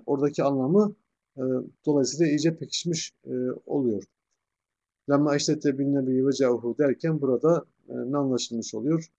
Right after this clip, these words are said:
Hazreti Peygamber'e vefat yaklaştığı zaman, vefatın, vefatı geldiğinde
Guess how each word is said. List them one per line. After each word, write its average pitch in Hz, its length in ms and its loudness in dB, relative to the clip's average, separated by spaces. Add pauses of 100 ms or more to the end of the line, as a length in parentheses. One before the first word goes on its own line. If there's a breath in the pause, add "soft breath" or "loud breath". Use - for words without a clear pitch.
(400)
Hazreti 143 320 -2
Peygamber'e 120 580 2
vefat 139 600 0 (220)
yaklaştığı 123 540 -4
zaman, 117 400 0 (100)
vefatın, 120 680 -6
vefatı 123 420 -4
geldiğinde 123 880 -2